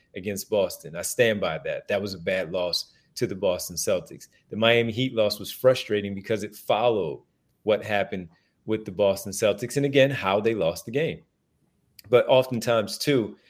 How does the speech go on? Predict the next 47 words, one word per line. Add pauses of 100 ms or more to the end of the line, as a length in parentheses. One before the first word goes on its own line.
(160)
I
think
we
get
a
little
too
carried
away (400)
of
reacting
the
way
that
I
just
mentioned,
where
I
hear (420)
the,
the
season
is
over,
wrap
it
up,
they
can't
win
in
the
second
round
because (300)
they
don't
care.
I,
I
have, (100)
I
had
a
phone
call